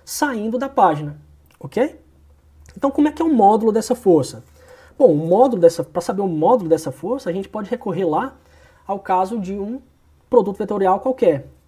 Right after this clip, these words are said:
Lá, a gente sabe que o módulo de um produto vetorial é o produto dos módulos vezes o seno do ângulo entre eles. Então, a gente tá pegando essa propriedade geral aqui de um produto vetorial, do módulo de um produto vetorial e aplicando aqui, ok? Mas e se a carga for negativa?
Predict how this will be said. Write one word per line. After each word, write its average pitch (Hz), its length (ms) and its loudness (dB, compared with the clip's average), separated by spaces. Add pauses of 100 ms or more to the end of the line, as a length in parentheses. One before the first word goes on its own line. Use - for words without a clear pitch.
(160)
Lá, 233 240 2
a - 480 -20
gente 196 180 -6
sabe 196 260 0
que 202 120 -6
o 185 60 4
módulo 180 460 0
de 156 60 -4
um 160 40 -2
produto 151 220 -4
vetorial 196 380 -4
é 269 40 -2
o 277 40 -6
produto 185 340 -4
dos 226 140 -8
módulos 247 400 -6
vezes 220 200 -10
o 294 80 -8
seno 233 400 -6
do 262 160 0
ângulo 202 200 -6
entre 262 200 -6
eles. 175 380 -2 (500)
Então, 330 140 -6
a - 20 -2
gente 320 140 -6
tá - 180 -2 (300)
pegando 226 340 2
essa 196 140 -6
propriedade 143 420 -2
geral 160 380 2
aqui 220 340 -8 (340)
de - 80 -8
um - 20 -4
produto 135 320 -4
vetorial, 139 340 -4
do 160 120 -2
módulo 165 320 4
de 147 60 -6
um 143 40 -6
produto 135 260 -8
vetorial 190 400 -4
e 254 80 -8
aplicando 247 440 -6
aqui, 240 300 -2 (420)
ok? 240 320 -2 (500)
Mas 240 100 4
e 311 60 6
se - 100 -8
a 392 60 -6
carga 254 320 0
for - 160 2
negativa? 190 720 -4